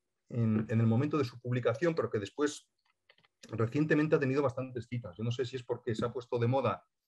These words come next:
eh, utilizar machine learning y técnicas estadísticas en el, en el, en el desarrollo de vacunas o, o por qué razón, pero sí que recientemente está teniendo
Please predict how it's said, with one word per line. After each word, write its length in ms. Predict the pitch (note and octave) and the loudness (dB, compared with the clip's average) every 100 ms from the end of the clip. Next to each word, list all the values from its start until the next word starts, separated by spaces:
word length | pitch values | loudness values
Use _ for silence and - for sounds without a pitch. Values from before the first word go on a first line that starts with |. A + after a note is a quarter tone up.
| _ - | _ 0
eh, 400 | A2+ A2 G#2+ A2 | 4 6 6 2
utilizar 480 | A#2 A#2+ G#2+ C3 B2 | -2 0 0 2 2
machine 380 | B2 C3 A#2+ | 2 0 0
learning 340 | B2+ D#3 B2 A2 | 2 2 0 0
y 140 | G#2 | 0
técnicas 380 | B2+ B2+ B2 A#2+ | -2 -2 -2 -4
estadísticas 680 | B2 A2 C#3+ D3 A2 G#2+ A2 | -4 -2 -4 -6 -8 -8 -4
en 100 | G2+ | -4
el, 160 | F#2+ _ _ _ _ A#2+ | -6 _ _ _ _ 2
en 120 | A2 | 4
el, 240 | G#2 G#2+ | 4 2
en 120 | A2 G#2 | 2 2
el 80 | |
desarrollo 460 | G#2 G2+ G#2+ A#2+ B2+ | 0 0 2 2 2
de 60 | B2+ | 2
vacunas 500 | A#2+ C#3+ D3 D#3+ - | 0 0 0 -2 -4
o, 120 | G#2+ | -6
o 100 | A2 | -6
por 160 | A2 G#2+ - | -4 -6 0
qué 80 | A#2+ | 0
razón, 360 | B2 C#3 C#3+ | 2 0 -2
pero 300 | - C#3+ D3 - _ | 2 4 4 -2 _
sí 160 | - B2+ | -8 2
que 120 | B2+ | 4
recientemente 540 | A2+ B2+ A#2 G#2+ A#2 A#2+ | 4 2 2 2 2 2
está 180 | A2 | 0
teniendo 500 | G#2+ G2+ G#2 A2 A2 | 0 -2 0 2 2